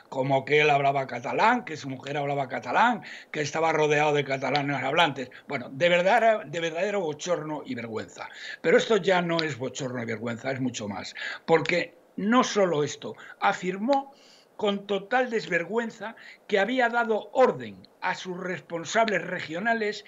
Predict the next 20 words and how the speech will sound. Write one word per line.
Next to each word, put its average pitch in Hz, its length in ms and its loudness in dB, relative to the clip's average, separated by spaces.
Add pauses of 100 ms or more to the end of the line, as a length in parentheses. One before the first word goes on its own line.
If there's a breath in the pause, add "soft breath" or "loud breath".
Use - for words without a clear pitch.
(180 loud breath)
y 165 120 2
en 160 140 0
particular 170 640 0
a 160 100 0
Isabel 160 440 -2
Ayuso 196 520 -4 (440 loud breath)
que 196 140 6
hicieran 208 580 2 (120)
todo 233 260 4
lo 262 140 2
posible 220 680 -4 (320 loud breath)
para 170 260 -2
que 180 120 -4
las 185 200 -2
empresas 226 600 -2
catalanas 175 720 -2 (260 loud breath)
que 180 140 0
se 170 160 -4
habían 214 380 0
trasladado 160 720 -2